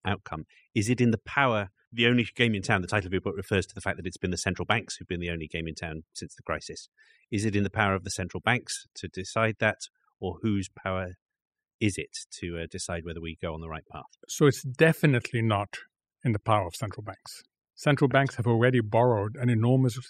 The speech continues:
Speaker 2: amount of growth, an enormous amount of financial returns from the future. And we're coming to the end of the ability to borrow from the future. It's in
Speaker 1: Hmm.
Speaker 2: the power of other policymakers that have been sidelined.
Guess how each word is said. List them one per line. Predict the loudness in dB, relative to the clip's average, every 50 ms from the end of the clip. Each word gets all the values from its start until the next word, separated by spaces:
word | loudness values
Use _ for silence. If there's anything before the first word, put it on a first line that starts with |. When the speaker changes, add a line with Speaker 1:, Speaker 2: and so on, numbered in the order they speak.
| -20 _ -6
Speaker 2:
amount | -2 0 0 0 0 -2
of | -4 -6 -8
growth, | -2 0 0 0 0 -2 -6 -12 -18 -20 _ _ _ _ _ _ _ _ _ -2
an | 0 2
enormous | 4 4 4 4 4 2 2 0
amount | 0 0 0
of | -2 -4
financial | -4 -4 -2 0 0 0 0 -2 -4 -6
returns | -4 -2 -4 -4 -4 -4
from | -6 -8
the | -8
future. | -8 -10 -12 -12 -12 -14 -18 -18 _ _ _ _ _ _ _ _ _ _ _ _ _ _ _ -6
And | -2 0 2 2 2 2 0
we're | -2 -2 -4 -4
coming | -2 0 2 2 2 2
to | 0 -2
the | -4 -4 -4 -4 -4
end | -2 0 2 2 2
of | 0 -2
the | -2 -4 -4
ability | -2 -2 0 0 0 0 -2 -2 -2
to | -2 -4
borrow | -2 0 0 2 2 2 2 0
from | -2 -4 -6 -6 -6
the | -8
future. | -10 -12 -14 -14 -14 -14 -16 -18 -20 _ _ _ _ _ _ _ _ _ _ _ _ _ _ _ _ _ _ _ _ _ _ -2
It's | 0 0 4 6
in | 6
Speaker 1:
Hmm. | 8
Speaker 2:
the | 8 6
power | 4 0 2 4 4 6 6 6 4 2 0 -2
of | -4 -4 -4 -4 -2 0
other | 2 4 6 6
policymakers | 4 4 0 -2 0 0 -2 -4 -6 -4 -4 -4 -4 -6 -4 -4 -4 -4 -4 -6 -10 -12 _
that | -4 -2 -2 -2 -2
have | -2 -2 -2 -2 -2 -2
been | -4 -4 -2
sidelined. | -4 -4 -2 -2 0 0 0 -2 -4 -6 -8 -12 -18 -20